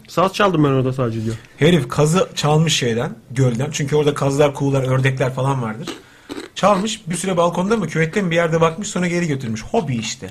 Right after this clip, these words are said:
Speaker 1: Yüzüyor o zaman bir süre o. Çünkü
Speaker 2: Ya.
Speaker 1: kenara yaklaşmaz onlar, kolay kolay insanlara yaklaşmaz sazlar.
Speaker 2: E, suya girmiş olabilir oğlum. Gece kafa bin beş yüz. Ben Ankara'da sokağa işemişliğim de var yani. Kafan iyiyken ne yapacaksın? Burada hayatta yapmam Ankara'da.
Speaker 1: Belediyenin adına mı yaptın onu? Kendi, kendi öz güvencine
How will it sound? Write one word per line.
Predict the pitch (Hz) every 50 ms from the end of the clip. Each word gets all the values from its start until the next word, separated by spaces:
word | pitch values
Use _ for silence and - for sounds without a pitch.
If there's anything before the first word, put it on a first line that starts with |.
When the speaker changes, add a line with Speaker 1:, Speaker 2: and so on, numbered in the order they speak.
| 107 131
Speaker 1:
Yüzüyor | 156 170 170 196 214 196
o | 160
zaman | 143 139 131 135 131
bir | 135
süre | 131 - 131 123 123
o. | 120 113 113 - - _ _ _ _ - -
Çünkü | 143 143 120
Speaker 2:
Ya. | - -
Speaker 1:
kenara | - 160 151 156 160
yaklaşmaz | 160 156 156 - 170 170 165 196 196 180 170
onlar, | 151 135 131 127 120
kolay | - 143 131 135 131 131
kolay | 139 131 127 127
insanlara | 127 131 - 143 139 143 143
yaklaşmaz | 143 135 - 156 151 147 - 175 151 -
sazlar. | - 127 123 117 120 113 113 - - - - - 113 110
Speaker 2:
E, |
suya | 110 - - 139 147
girmiş | 143 147 156 160 156 160
olabilir | 156 175 165 147 143
oğlum. | 170 180 151 127
Gece | 131 127 151 151
kafa | 151 131 151 147
bin | 143 151 156 160
beş | 170 156 - -
yüz. | 214 220 - - - - _ _ _ - - _
Ben | - 107
Ankara'da | 120 143 139 135 117 139 147
sokağa | - 147 127 147 147
işemişliğim | 147 147 170 165 160 160 156 - 175 170 160 143
de | 127
var | 113 110 104
yani. | 104 101 95 98 98
Kafan | - 120 110 131 127
iyiyken | 127 127 110 - 113 117 147
ne | 185
yapacaksın? | 196 - - 104 82 - - - - - - - - _ - - - - -
Burada | 131 151 160 160 156
hayatta | 156 156 156 156 190
yapmam | 151 120 - - 107
Ankara'da. | 98 110 127 123 139
Speaker 1:
Belediyenin | 147 143 156 147 170 185 185
adına | 180 160 156 180 202
mı | 196
yaptın | 160 131 127 - 139
onu? | 147 170 185
Kendi, | - 175 160 160 156 165 165 156
kendi | - 165 160 165 165 170
öz | 170 170 165 160 147
güvencine | 143 147 147 156 156 143 147 147 151